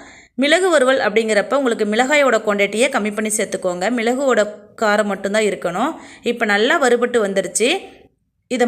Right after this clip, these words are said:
மாத்தி வேற ஒரு பிளேட்ல எடுத்து வச்சிடலாம். இது நல்லா ஆறுனதுக்கப்புறம் ஃபைன் பவுடரா அரைச்சு ஒரு ஓரமா வச்சுக்கலாம். அடுத்து அதே கடாயில ரெண்டு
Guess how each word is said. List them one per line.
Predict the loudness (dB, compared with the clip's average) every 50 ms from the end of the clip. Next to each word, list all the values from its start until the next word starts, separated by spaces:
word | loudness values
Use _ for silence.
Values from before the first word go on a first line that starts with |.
| 2
மாத்தி | 2 2 2 2 0 2 4
வேற | 4 4 4 2
ஒரு | 2 0
பிளேட்ல | 0 0 0 0 2 0
எடுத்து | -2 0 0 -2
வச்சிடலாம். | -2 -2 -2 -4 -2 0 0 2 2 2
இது | 0 0
நல்லா | 0 0 2 2 2 4 4
ஆறுனதுக்கப்புறம் | 2 2 2 0 -2 -2 -2 -2 -4 -2 -2 -4 -2
ஃபைன் | -2 0 0 0 0 0 0
பவுடரா | 0 2 2 4 2
அரைச்சு | 2 0 0 -2 -2 0
ஒரு | 0 0 0 0
ஓரமா | -2 -2 -2 -2 -4
வச்சுக்கலாம். | -4 -4 -4 -4 -2 2 2 2 0 0 -6 -14 -20 -20 -20 -20 _ _ _ _ _ _ _ _ _ _ -20 _ _ 0 2
அடுத்து | 2 2 2 2 2 2 4 4
அதே | 4 2 2 2
கடாயில | 2 2 2 2 2 4 4 2 2 2 2
ரெண்டு | 0 0 0